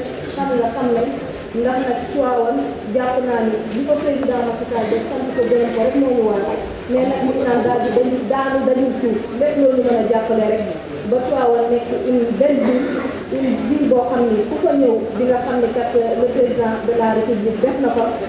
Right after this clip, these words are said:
nga taxaw ci bu baax a baax, ndax nag foofu dañ ko koy représenté di ko fa taxawal. Te foog naa loolu ci jàppale rek dinañu yombalal suñu liggéey foofu bu baax a baax.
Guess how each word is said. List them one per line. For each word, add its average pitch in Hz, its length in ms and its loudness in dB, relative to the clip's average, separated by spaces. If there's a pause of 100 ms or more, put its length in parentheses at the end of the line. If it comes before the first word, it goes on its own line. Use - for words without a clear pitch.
(200)
nga 226 220 0
taxaw 240 260 2
ci 226 220 0
bu 220 120 2
baax 233 200 0
a 240 80 -2
baax, 214 200 -2
ndax 220 200 -2
nag - 200 -2 (240)
foofu 254 280 0
dañ 233 160 2
ko - 120 0
koy 233 160 4
représenté 233 560 0
di 247 120 -2
ko 302 80 0
fa 294 120 -2
taxawal. 226 400 0 (380)
Te 254 160 -4
foog 262 220 0
naa 226 180 0
loolu 254 240 4
ci 247 160 -2
jàppale 226 420 0
rek 214 160 0
dinañu 233 360 2 (200)
yombalal 226 500 2
suñu 226 220 -2
liggéey 208 320 0
foofu 208 280 0
bu 208 140 -2
baax 220 220 -2
a 214 80 -6
baax. 190 200 -4